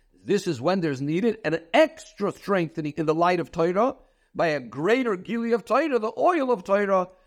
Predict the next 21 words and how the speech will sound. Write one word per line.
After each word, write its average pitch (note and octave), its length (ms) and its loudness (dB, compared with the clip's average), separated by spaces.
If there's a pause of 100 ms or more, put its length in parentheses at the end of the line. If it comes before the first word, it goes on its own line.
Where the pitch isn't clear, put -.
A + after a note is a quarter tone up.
Razin, E3 580 2
the F3+ 140 -2
Razin F#3 320 2
Shabbat G3+ 240 -6
Torah, C4 260 2
the G#3+ 120 -2
secrets F#3+ 380 -6
of C3 100 -6
the A2+ 80 -6
secrets. - 580 -20 (220)
To G#3+ 100 0
explain A3 460 2
a - 20 0
little F3+ 180 0
bit D3+ 140 -4
more, A2+ 280 -8 (600)
it's A#3 220 -2
known G3 300 4
that F#3+ 100 -2
the F3+ 160 0
Yavanim F#3 540 0